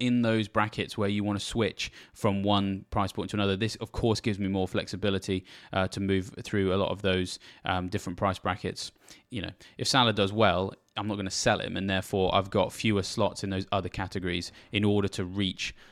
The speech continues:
um, some of the, the players that are looking good in those categories. So it's very frustrating for me. Not everybody will share the frustration. If you already weren't on Jesus, you know, you're probably quite happy. Um, but, you know, either way, if, if you were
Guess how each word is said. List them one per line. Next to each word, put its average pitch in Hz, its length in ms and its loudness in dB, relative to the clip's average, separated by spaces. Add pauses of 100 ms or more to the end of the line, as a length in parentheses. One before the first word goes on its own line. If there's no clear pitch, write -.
(120)
um, 87 520 -4 (160)
some 101 240 -2
of 90 100 -6
the, 90 180 0
the 95 120 -4
players 92 300 -2
that - 80 -4
are 101 60 -2
looking 101 220 -2
good 90 160 -4
in 90 60 -6
those 87 160 -6
categories. 95 340 -6
So 113 140 4
it's - 240 -2 (960)
very 170 180 8
frustrating 110 440 2
for 110 140 -4
me. 127 340 2 (300)
Not 147 160 8
everybody 123 340 8
will 101 120 2
share 101 200 4
the 95 80 4
frustration. 107 460 4
If 104 100 0
you - 80 0
already 117 300 8
weren't 104 180 2
on 95 80 -4
Jesus, 95 480 0
you 110 140 -2
know, 90 80 0
you're 95 180 -2
probably 95 380 0
quite 101 220 -4
happy. 92 380 -6 (300)
Um, 92 320 0
but, 107 240 2 (400)
you 151 140 4
know, 92 120 2 (120)
either 151 180 6
way, 107 280 8
if, 127 220 2
if 135 140 2
you 139 100 4
were 131 120 4